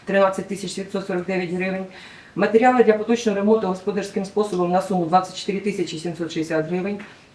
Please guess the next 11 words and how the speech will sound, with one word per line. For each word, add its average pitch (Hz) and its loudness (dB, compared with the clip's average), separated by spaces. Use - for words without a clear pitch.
Також 226 4
контейнер 202 2
для 185 -2
сміття 185 0
на 170 -2
суму 180 -2
тисяча 180 -4
чотириста 160 -4
двадцять 160 -4
восім 160 -4
гривень. 214 0